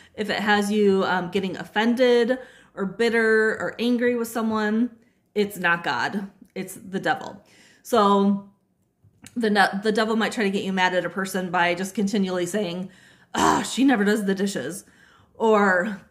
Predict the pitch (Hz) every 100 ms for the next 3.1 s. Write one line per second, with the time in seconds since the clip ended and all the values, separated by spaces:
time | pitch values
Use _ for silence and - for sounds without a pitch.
0 | _ - 330 392 381 370 311 285 233 226
1 | 233 202 202 196 185 165 170 - _ _
2 | _ _ _ _ 190 254 247 220 214 202